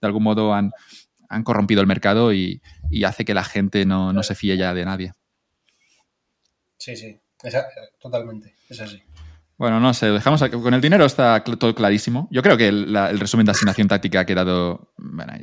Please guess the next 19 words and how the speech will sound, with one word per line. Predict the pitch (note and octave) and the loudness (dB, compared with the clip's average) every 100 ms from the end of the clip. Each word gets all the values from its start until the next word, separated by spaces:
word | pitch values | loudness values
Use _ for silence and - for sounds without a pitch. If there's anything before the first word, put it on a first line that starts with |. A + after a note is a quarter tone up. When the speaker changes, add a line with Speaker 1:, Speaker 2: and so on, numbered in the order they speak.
| - | -14
Speaker 1:
yo | F#2+ | -12
creo | F#2+ | -8
que | F#2 F2 | -6 -4
la | F2+ E2 | -4 -4
gente | G2+ F2+ F2+ | -4 -2 -2
ya | F2 E2 - _ | 0 -2 -6 _
ha | - | -10
entendido | F#2+ F#2+ F#2+ F2+ | -6 -2 -2 -2
bien | F2+ F2+ - _ _ _ _ - | -2 -2 -4 _ _ _ _ -6
qué | B2+ | -2
es | G#2+ - | -2 -4
este | G#2 G#2 | -8 -8
concepto | - F2 F2 F2+ | -8 -8 -8 -8
que | F2+ | -6
yo | F2 | -6
considero | F2+ - F2 E2+ | -6 -6 -6 -4
tan, | F2+ F2+ | -4 -4
tan | - F#2+ | -6 -6
interesante. | F#2 F#2 G#2 G#2 D3 | -4 -4 -4 -4 -4